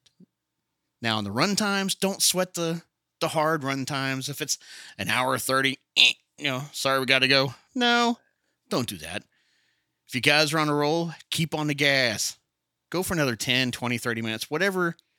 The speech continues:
whatever it takes to get through the segment that you're going through or the thought that you're, you're trying to complete. I don't think we'll mind. Really, it just depends on the time constraints you guys have.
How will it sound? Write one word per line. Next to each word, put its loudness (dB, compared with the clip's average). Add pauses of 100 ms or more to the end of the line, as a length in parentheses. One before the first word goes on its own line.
(500)
whatever 2
it -2
takes 0
to -4 (1040)
get 0
through -2 (180)
the 0
segment 4
that -4
you're -4
going -6
through -4
or 0
the -6
thought -2
that -6
you're, -10 (120)
you're -6
trying -2
to -8
complete. -10 (1000)
I -2
don't -6
think -8
we'll -2
mind. -8 (1300)
Really, 4
it -2
just 0
depends 0
on 4
the 0
time 0
constraints 0
you -6
guys -2
have. -12